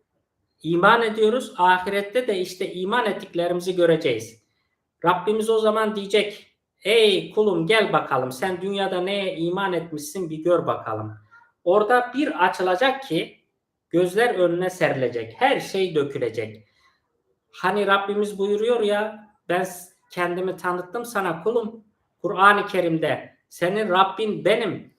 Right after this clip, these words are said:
"Kul huvallahu ehad." O Allah'tır, seni yaratandır şeklinde ben Kur'an-ı Kerim'de sana bildirdim. "İnandık ya Rabbi,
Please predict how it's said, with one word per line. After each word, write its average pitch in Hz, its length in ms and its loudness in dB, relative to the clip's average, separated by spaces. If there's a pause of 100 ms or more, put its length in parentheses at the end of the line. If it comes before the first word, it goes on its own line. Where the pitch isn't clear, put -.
(260)
"Kul 226 160 2
huvallahu 214 1000 2
ehad." 220 640 0 (360)
O 220 240 2
Allah'tır, 190 720 2 (360)
seni 196 300 -4
yaratandır 208 720 2 (500)
şeklinde 208 600 -4
ben 208 200 -2
Kur'an-ı 214 340 0
Kerim'de 208 380 -2
sana 208 320 -4
bildirdim. 208 600 -6
"İnandık 170 540 -2
ya 208 200 0
Rabbi, 254 520 -8